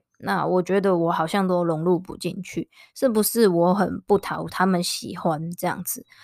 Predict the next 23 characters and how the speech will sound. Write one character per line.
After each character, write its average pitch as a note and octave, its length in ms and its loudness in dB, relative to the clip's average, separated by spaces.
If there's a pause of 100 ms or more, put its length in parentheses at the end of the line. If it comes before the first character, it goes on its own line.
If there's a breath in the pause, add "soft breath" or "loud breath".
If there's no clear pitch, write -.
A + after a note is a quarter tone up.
(240 loud breath)
然 F3+ 140 2
后 G#3+ 320 6
另 G3+ 280 2
外 G3+ 220 4
一 F3+ 40 0
个 F3 120 2
人 F3+ 200 -2
他 F3+ 160 2
就 F3 260 2
回 D#3+ 260 -2
答 - 200 -2
了， - 160 -4
他 F3 120 -4
就 F#3+ 180 0
说， F#3 420 0 (460 soft breath)
呃， D#3+ 260 -4
我 F3 140 -2
们 F3+ 120 4
当 C#4+ 120 6
然 A#3+ 140 4
不 B3 160 2
可 E3 220 0
能 D#3+ 320 -8